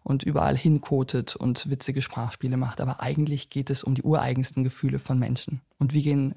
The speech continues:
ein Vater und seine zwei Söhne, die zum Zeitpunkt des Geschehens, wir gehen immer davon aus, sechs und acht Jahre alt sind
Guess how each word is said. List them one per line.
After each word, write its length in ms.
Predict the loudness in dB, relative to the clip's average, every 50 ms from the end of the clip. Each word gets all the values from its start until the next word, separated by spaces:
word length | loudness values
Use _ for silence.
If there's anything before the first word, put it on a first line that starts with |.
| _ _
ein 140 | -2 -2 0
Vater 420 | 0 0 2 2 2 2 2 0 0
und 80 | 0
seine 240 | 0 0 0 0 -2
zwei 280 | -2 -2 0 0 2 4
Söhne, 340 | 4 6 6 6 6 4 2 -2 -10 -14 -14 -14 -14 -16 -18 -6 -2 2
die 340 | 2 4 4 2 0 -2 -4 -6
zum 240 | -2 -2 0 0
Zeitpunkt 720 | 0 0 0 2 0 0 0 2 4 4 4 2 0 0 0
des 160 | 0 0 2
Geschehens, 640 | 2 0 2 2 4 4 6 4 4 2 -2 -6 -12 _ _ _ _ _ -2
wir 180 | 0 0 2
gehen 220 | 2 4 4 4 4
immer 140 | 4 4 4
davon 220 | 2 0 -2 -2
aus, 240 | 0 0 0 0 0
sechs 280 | 0 0 0 -2 -2 -2
und 100 | -2 -2
acht 260 | -2 -2 -4 -2 -2
Jahre 260 | 0 0 2 2 2 2
alt 180 | 2 0 -2 -2
sind 340 | -2 0 2 2 2 0